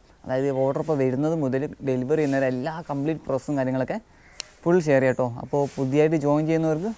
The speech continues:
ഒരു ഉപകാരപ്പെടും. ഓക്കെ, അപ്പോൾ നമുക്ക് എന്തായാലും ഓർഡർ വരാൻ വേണ്ടി ഒന്ന് വെയിറ്റ് ചെയ്യാം. ഗയ്സ്, നമ്മളെ ഫസ്റ്റ് ഓർഡർ വന്നിട്ടുണ്ട്. അപ്പോൾ ഇങ്ങനെ ഒരു അലാറാണ് ആദ്യം വരിക. അല്ലേ, Swiggy-യിൽ ഇതേപോലെ അലാറാണ് വരിക.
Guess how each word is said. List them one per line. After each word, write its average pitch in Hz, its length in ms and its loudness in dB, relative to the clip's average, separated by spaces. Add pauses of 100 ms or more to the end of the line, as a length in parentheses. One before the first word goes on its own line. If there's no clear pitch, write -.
(140)
ഒരു 143 120 -4
ഉപകാരപ്പെടും. 135 640 2 (1120)
ഓക്കെ, 180 180 4 (240)
അപ്പോൾ 131 140 2
നമുക്ക് 143 200 0
എന്തായാലും 147 240 0 (180)
ഓർഡർ 135 240 -4
വരാൻ 139 120 4
വേണ്ടി 143 160 0
ഒന്ന് 147 100 0
വെയിറ്റ് 123 180 -2
ചെയ്യാം. 123 120 -2 (640)
ഗയ്സ്, 170 180 6
നമ്മളെ 202 280 4
ഫസ്റ്റ് - 400 2
ഓർഡർ 196 220 8
വന്നിട്ടുണ്ട്. 135 340 6 (340)
അപ്പോൾ 175 200 2
ഇങ്ങനെ 208 340 4
ഒരു 202 100 10 (260)
അലാറാണ് 156 460 6
ആദ്യം 131 220 4
വരിക. 117 180 6 (460)
അല്ലേ, 117 160 4 (1300)
Swiggy-യിൽ 160 360 4
ഇതേപോലെ 165 280 8
അലാറാണ് 143 480 6
വരിക. 135 160 6